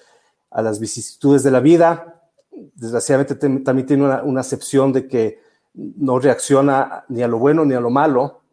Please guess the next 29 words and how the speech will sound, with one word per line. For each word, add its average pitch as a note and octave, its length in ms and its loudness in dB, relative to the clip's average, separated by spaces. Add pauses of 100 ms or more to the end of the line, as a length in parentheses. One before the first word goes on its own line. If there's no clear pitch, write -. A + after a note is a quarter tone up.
(100)
¿no? G#2 240 -14 (120)
Pero A2 320 -4
no B2+ 120 -6
es C3 80 -6
así. D3+ 600 0 (380)
Es, A2+ 520 -8
es, A2 420 -10
los G#2+ 240 -10
estoicos C3+ 540 -2
buscaban, C3+ 720 0 (480)
eh, A2 360 -2
la, A#2+ 340 -4
la, A2+ 220 -4
la A2+ 180 -8
felicidad, C3+ 800 0 (220)
¿verdad? B2+ 380 -10 (520)
Eh, G#2+ 380 -4 (100)
y, A2 420 -8
y, G#2 220 -8
y G#2+ 40 -8
las G#2+ 140 -6
sensaciones, B2+ 800 -2
eh, G#2+ 380 -2 (120)
positivas, D3+ 840 0
lo A#2+ 100 -8
que - 100 -18
trataban D3 540 0
era C#3 280 0
de C3 340 -2